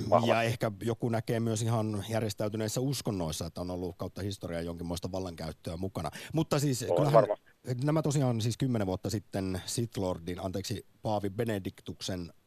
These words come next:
Speaker 2: aikana listattiin uudet, Vatikaani listasi uudet kuolemansynnit, ja kyllä näitä toisaalta kiiteltiin. Silloin monet
Speaker 1: Mm.
Speaker 2: asiantuntijat sanoo, että etenkin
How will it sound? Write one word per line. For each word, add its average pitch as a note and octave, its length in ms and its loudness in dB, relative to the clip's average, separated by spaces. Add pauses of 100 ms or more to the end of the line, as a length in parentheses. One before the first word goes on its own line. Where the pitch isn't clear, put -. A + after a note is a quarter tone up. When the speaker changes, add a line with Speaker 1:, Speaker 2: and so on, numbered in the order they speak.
(160)
Speaker 2:
aikana F#2 520 -2 (280)
listattiin F#2+ 720 -4 (300)
uudet, G#2 680 -2 (100)
Vatikaani F#2 440 0
listasi F#2+ 300 -2
uudet G2 240 -2
kuolemansynnit, F#2+ 540 -2
ja G2+ 100 0 (480)
kyllä C#3+ 180 2
näitä D3+ 180 0
toisaalta D3+ 360 0
kiiteltiin. E2+ 880 -4
Silloin G#2 380 -4 (400)
monet - 580 -4 (200)
Speaker 1:
Mm. D#3+ 60 -4 (140)
Speaker 2:
asiantuntijat A2 600 -2
sanoo, A2 300 -2
että F#2+ 360 -6 (140)
etenkin G2+ 520 -2